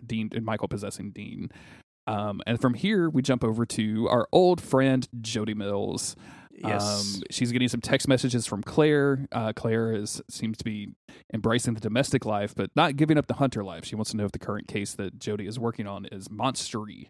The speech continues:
Speaker 1: at all. And Jody says it is not until Sam calls.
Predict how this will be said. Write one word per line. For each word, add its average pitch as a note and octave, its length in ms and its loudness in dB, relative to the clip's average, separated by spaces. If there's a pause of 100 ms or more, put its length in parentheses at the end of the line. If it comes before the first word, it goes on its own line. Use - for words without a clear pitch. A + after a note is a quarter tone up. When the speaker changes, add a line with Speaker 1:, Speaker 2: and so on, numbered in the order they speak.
(100)
Speaker 1:
at - 120 -8
all. F2+ 380 -6 (520)
And A2+ 140 -2
Jody G#2 220 -4
says G2 200 -6
it G2+ 100 -12
is - 180 -16
not B2 600 -2
until B2+ 240 0
Sam G#3+ 360 2
calls. - 560 -4